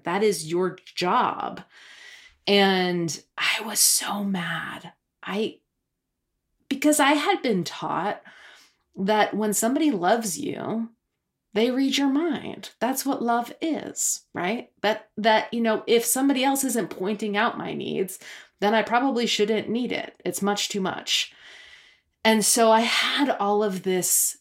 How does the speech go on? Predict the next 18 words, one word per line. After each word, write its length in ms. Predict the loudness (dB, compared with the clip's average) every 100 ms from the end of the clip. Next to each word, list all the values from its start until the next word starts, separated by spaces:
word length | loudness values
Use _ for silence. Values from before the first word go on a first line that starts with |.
| _
conditioning 1000 | -8 -6 -4 -2 0 0 0 -4 -6 -8 -6
around 880 | -2 0 0 0 0 -2 -4 -6 -12 _ _ _ _ _ _ _ -14 -2
asking 440 | 0 0 0 -2
for 120 | 0
what 160 | 0 2
I 100 | 0
needed. 320 | 0 2 0
And 160 | 0 -2
on 120 | -2
top 360 | -4 -2 -2 0
of 180 | -4
that, 340 | -2 -2 -2 -2
I 80 | -6
had 260 | -4 -2 -2
this 160 | -4
belief 480 | -4 -4 0 0 -2
about 280 | -2 -2 -2
myself 760 | -4 -4 -4 -4 -4 -6 -12